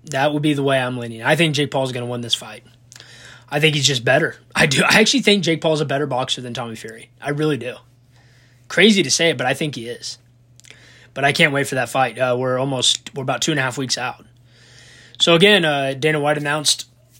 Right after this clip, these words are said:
late last week, Conor McGregor and Michael Chandler announced as the tough head coaches. The show will air in May and go through August. The two will, they will fight at the end of the show.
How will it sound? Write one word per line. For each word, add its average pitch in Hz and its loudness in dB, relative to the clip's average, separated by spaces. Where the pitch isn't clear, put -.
late 165 2
last 165 2
week, 180 -4
Conor 165 -2
McGregor 156 2
and 151 -2
Michael 151 -4
Chandler 151 -4
announced 143 -4
as 139 -10
the 135 -10
tough 151 -4
head 147 -4
coaches. 147 -6
The 139 4
show 160 4
will 147 0
air 151 4
in 139 0
May 139 0
and 147 -6
go 143 0
through 156 -2
August. 143 2
The 139 -6
two 165 2
will, 139 -2
they 156 0
will 147 2
fight 160 2
at 156 0
the 156 0
end 165 0
of 165 -4
the 185 2
show. 151 4